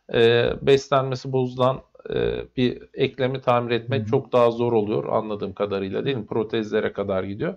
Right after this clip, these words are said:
Speaker 2: Evet.
Speaker 1: Çok değerli bilgiler abi. Çok sağ olun vakit ayırdığınız
Speaker 2: Ben,
Speaker 1: için.
Speaker 2: ben çok teşekkür ederim.
Speaker 1: İnşallah ileride yine birlikte
Speaker 2: İnşallah,
Speaker 1: program
Speaker 2: inşallah.
Speaker 1: yapmak
Speaker 2: Görüşmek
Speaker 1: dileğiyle.
Speaker 2: üzere.
Speaker 1: E,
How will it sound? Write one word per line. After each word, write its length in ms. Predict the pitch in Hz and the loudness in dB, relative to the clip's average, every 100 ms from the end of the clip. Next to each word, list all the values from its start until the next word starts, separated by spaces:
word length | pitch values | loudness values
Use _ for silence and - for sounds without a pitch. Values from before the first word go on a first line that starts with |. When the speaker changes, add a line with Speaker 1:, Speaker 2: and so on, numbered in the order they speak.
| - | -12
Speaker 2:
Evet. 180 | 123 104 _ _ | -14 -14 _ _
Speaker 1:
Çok 280 | - 175 175 | -4 -4 2
değerli 320 | 156 143 139 | 4 4 2
bilgiler 300 | 127 127 127 | 0 4 6
abi. 220 | 120 120 | 6 4
Çok 220 | - 147 | 2 2
sağ 200 | - 135 | 4 4
olun 180 | 123 131 | 4 2
vakit 280 | 113 - - | -2 -2 0
ayırdığınız 480 | 117 110 110 110 117 | 4 4 4 2 0
Speaker 2:
Ben, 40 | |
Speaker 1:
için. 200 | 110 131 | 0 0
Speaker 2:
ben 60 | 110 | 0
çok 220 | 120 110 | -4 -8
teşekkür 240 | - 113 107 | -8 -10 -4
ederim. 120 | 147 | -2
Speaker 1:
İnşallah 360 | 135 120 110 - | 2 4 4 4
ileride 380 | 123 113 107 | 2 2 2
yine 320 | 110 107 131 117 | 0 0 -2 0
birlikte 380 | 107 101 - | 0 0 0
Speaker 2:
İnşallah, 160 | 107 104 | -2 2
Speaker 1:
program 300 | 117 110 117 | 0 2 2
Speaker 2:
inşallah. 160 | 120 107 | 2 0
Speaker 1:
yapmak 200 | 107 104 | -2 -4
Speaker 2:
Görüşmek 200 | 107 101 | -4 -2
Speaker 1:
dileğiyle. 240 | 104 117 | -2 -2
Speaker 2:
üzere. 160 | 139 | -4
Speaker 1:
E, 40 | 104 | -6